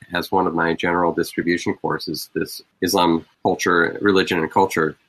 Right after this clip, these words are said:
class. And it was very interesting to me. And then sort of years passed and I did other things. Um, I had had, as I said, interaction with, uh, Mormons growing up, and I was very much involved with having discussions about, uh, biblical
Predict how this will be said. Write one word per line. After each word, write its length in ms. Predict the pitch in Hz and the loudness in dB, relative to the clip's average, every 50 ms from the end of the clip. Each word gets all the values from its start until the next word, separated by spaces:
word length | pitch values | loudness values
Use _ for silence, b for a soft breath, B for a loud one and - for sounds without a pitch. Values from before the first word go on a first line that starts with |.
| - 139 - | -18 -6 -2
class. 380 | - 156 - - - - - - | 0 2 2 0 -2 -4 -4 0
And 120 | 113 113 | 2 4
it 40 | 120 | 4
was 140 | 117 107 - | 4 4 4
very 240 | 131 139 135 117 | 4 6 6 6
interesting 380 | 101 98 - - - 104 90 82 | 4 2 0 -4 -2 -2 -2 0
to 80 | - 90 | 0 0
me. 220 | 90 92 98 101 | 2 4 6 6
And 120 | 98 87 85 | 6 4 4
then 140 | 87 87 82 | 2 0 0
sort 260 | - - - 90 87 | -2 0 0 0 0
of 80 | 82 - b b b b b b b b _ - | -2 -4 b b b b b b b b _ 2
years 300 | 101 104 107 104 - - | 6 8 8 6 6 2
passed 500 | - 101 90 90 95 98 101 - - 92 | 0 0 2 4 4 2 2 0 -2 -2
and 80 | 80 78 | 0 2
I 40 | 80 | 2
did 180 | 90 87 87 | 2 2 2
other 180 | 87 85 98 95 | 4 2 2 2
things. 560 | - - 82 76 78 87 104 117 - - - _ _ _ - | 2 0 0 0 0 -2 -2 -4 -6 -8 -8 _ _ _ -2
Um, 520 | - 110 107 107 107 107 104 101 98 - - _ _ _ _ - | 2 4 6 6 6 4 4 2 0 -2 -8 _ _ _ _ 0
I 140 | 117 120 120 | 2 2 4
had 220 | 113 131 117 - - | 4 2 0 0 2
had, 280 | 123 123 120 127 120 | 2 2 4 4 2
as 100 | 107 - | 2 2
I 80 | 107 98 | 2 0
said, 300 | - - 113 104 98 107 - - | 2 0 0 0 0 -4 -4 -2
interaction 540 | 110 107 104 98 98 101 - - - 104 95 | 0 2 4 4 2 2 0 0 2 2 2
with, 160 | 90 87 - _ - | 2 0 -2 _ -2
uh, 160 | 95 90 80 | 0 0 2
Mormons 540 | 92 98 101 104 107 123 131 139 139 - - | 4 4 6 6 6 6 4 4 2 0 0
growing 320 | - 113 101 98 98 98 | 0 2 4 4 4 4
up, 220 | 104 123 131 - - | 4 2 2 0 -2
and 160 | 87 82 82 | -2 0 0
I 80 | 85 | 0
was 180 | 85 87 82 - | 0 -2 -2 -2
very 580 | - - 101 98 98 95 92 90 90 90 87 87 | 0 2 4 4 4 4 4 4 2 2 0 -2
much 460 | - 92 95 98 95 95 95 - - 101 | -4 -4 0 2 2 2 2 0 -2 -2
involved 500 | 92 85 92 92 92 95 95 - - 92 | 0 2 2 2 4 2 2 0 0 -2
with 200 | 87 85 85 - _ _ _ - | -2 -2 -2 -6 _ _ _ 0
having 240 | 107 104 107 101 | 2 4 4 4
discussions 600 | 92 90 - - 98 90 - - 107 95 95 90 | 4 2 0 2 2 2 2 2 2 2 2 2
about, 480 | 98 85 87 85 85 85 - - - - - - - _ _ - | 0 2 2 2 2 0 -2 -6 -14 -16 -16 -18 -20 _ _ -4
uh, 120 | 87 87 85 | -2 2 4
biblical 580 | 104 101 98 92 - 98 92 85 85 85 - | 4 4 4 4 2 2 2 2 2 0 -2